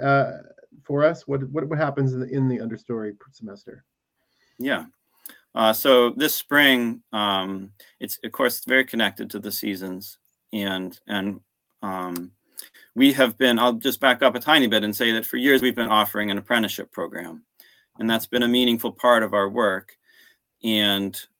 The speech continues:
Speaker 2: um, and also it feels that we're at a moment as educators where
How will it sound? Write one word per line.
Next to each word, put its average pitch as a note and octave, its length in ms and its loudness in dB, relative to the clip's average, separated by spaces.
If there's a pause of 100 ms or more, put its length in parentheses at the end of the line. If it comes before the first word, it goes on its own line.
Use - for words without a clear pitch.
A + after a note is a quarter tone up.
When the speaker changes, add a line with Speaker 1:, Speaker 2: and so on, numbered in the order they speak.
(100)
Speaker 2:
um, G2 560 -6 (1700)
and A2+ 200 2
also C3 380 6
it A#2 120 0
feels B2+ 300 2
that A#2 140 0
we're A#2+ 140 0
at A#2 240 4
a A#2 60 2
moment B2 640 2
as G#2 320 0
educators G#2 960 0 (560)
where A2 760 2